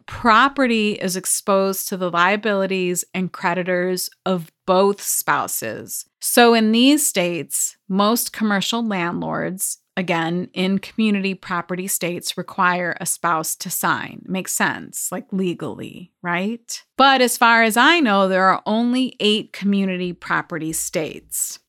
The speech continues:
Again, please research this because I don't know this for certain. But a, a community property states, last I knew, were Arizona, California, Idaho,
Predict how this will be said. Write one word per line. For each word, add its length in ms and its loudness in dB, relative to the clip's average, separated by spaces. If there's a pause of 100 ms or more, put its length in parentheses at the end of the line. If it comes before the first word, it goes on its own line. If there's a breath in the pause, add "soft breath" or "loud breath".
(120)
Again, 460 4
please 360 -2
research 460 -2
this 240 -4
because 260 -8
I 120 -4
don't 360 -2
know 160 -2
this 220 -4
for 140 -10
certain. 580 0 (280)
But 120 6
a, 320 0
a 60 -4
community 460 4
property 520 -2
states, 480 -4
last 420 2
I 160 0
knew, 760 -2 (120)
were 960 -2
Arizona, 800 0
California, 1120 -2
Idaho, 760 -2